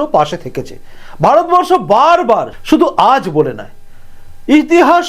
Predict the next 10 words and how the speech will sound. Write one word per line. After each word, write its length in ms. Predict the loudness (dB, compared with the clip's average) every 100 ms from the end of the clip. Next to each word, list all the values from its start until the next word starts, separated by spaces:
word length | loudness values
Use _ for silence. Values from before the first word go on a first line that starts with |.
| -2
খুঁজলে 300 | -2 2 2 2
আপনি 140 | 0 0
পাবেন, 220 | 2 0 0 2
ভারতবর্ষ 520 | 2 2 2 0 2 0 2
বারংবার 680 | 2 4 2 2 2 4 2 0 -14 -20 -20 -18 -18 -2 2
যারা 140 | 2 0
বিপদগ্রস্ত 560 | -2 -2 2 2 2 2 2
হয়েছে 180 | 2 0
তাদেরকে 320 | 2 2 2 -2 -2 -2 0
আপ্যায়ন 380 | 0 0 0